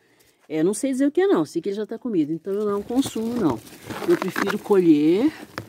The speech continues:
que eu sei que ele tá, tá limpinho, né? Sem problema. Aqui, ó. Gente, olha o tamanho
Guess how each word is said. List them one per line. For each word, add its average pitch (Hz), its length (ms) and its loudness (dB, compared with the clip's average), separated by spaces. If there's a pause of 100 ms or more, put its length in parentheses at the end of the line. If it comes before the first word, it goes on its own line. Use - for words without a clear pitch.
(460)
que 220 80 -4
eu 214 60 0
sei 208 280 -4
que 208 140 -4
ele 202 100 0
tá, 208 560 0 (1120)
tá 190 160 2
limpinho, 202 560 2 (240)
né? 247 260 6 (440)
Sem 180 260 2
problema. 202 760 4 (1000)
Aqui, - 200 0
ó. - 140 0 (1120)
Gente, 180 260 2
olha 196 160 -4
o 226 40 -10
tamanho 208 600 0